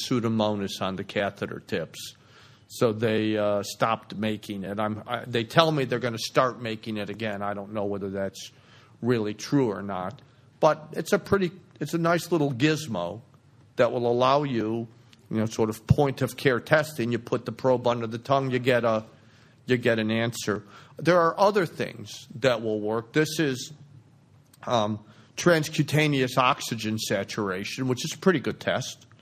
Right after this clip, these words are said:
Also, and, and this is, again, severe shock, moderate shock, mild, no shock. Um, it's not so good, unlike the sublingual capnometer. It was good on the severe end, not as good,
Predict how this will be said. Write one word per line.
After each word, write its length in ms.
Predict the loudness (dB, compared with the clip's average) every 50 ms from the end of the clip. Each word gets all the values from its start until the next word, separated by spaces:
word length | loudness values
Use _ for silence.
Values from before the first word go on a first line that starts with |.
| -20 -20 _ _ -20 _ -20 -20 -20 -20 -20 _ _ 4
Also, 580 | 6 6 6 6 2 -2 0 2 2 4 2
and, 180 | 2 0 -2 -4
and 340 | -2 -2 0 0 -2 -4 -6 -12 _ _ -20 _ 0
this 240 | 2 2 2 2 0
is, 140 | -2 0 -2
again, 520 | 0 2 2 4 4 4 2 0 -4 -6 -8 -16 -20 -16
severe 480 | -4 -2 0 0 2 2 2 2 2 0
shock, 520 | 0 2 2 4 4 2 0 -4 -6 -8 -6
moderate 500 | -2 0 0 0 0 0 0 -2 -4 -4
shock, 400 | -2 0 2 2 0 0 -4 -6
mild, 480 | -4 -2 0 0 0 0 0 -2 -4 -6
no 140 | -6 -6
shock. 420 | -6 -4 0 2 2 2 0 -2 -6 -20 -20 -20 -20 -20 -20 -20 -20 -20 -20 -20 -20 -20 -20 _ _ _ _ 0
Um, 720 | 2 2 2 2 2 0 0 -2 -6 -8 -10 -14 -18 -20 -16 -14
it's 160 | -12 -4 0
not 200 | 0 0 2 0 2
so 200 | 4 4 4 4
good, 300 | 4 2 2 2 4 4
unlike 360 | 2 2 2 2 0 0 0
the 80 | -4 0 2
sublingual 460 | 4 4 4 4 2 0 0 -2 -4 -2
capnometer. 840 | 0 0 0 0 0 2 2 2 2 2 0 0 0 -2 0 2
It 180 | 4 4 4 4
was 180 | 2 -2 -2 0
good 200 | 2 2 2 2
on 160 | 2 0 -2
the 220 | -2 -4 -4 -8 -12 -18 -16
severe 600 | -12 -8 -2 0 0 2 4 4 4 4 4 2
end, 320 | 0 -2 -4 -6 -6 -4
not 260 | 0 2 4 4 2 2
as 160 | -2 -6 -4
good, 360 | 0 0 0 0 0 -2 -6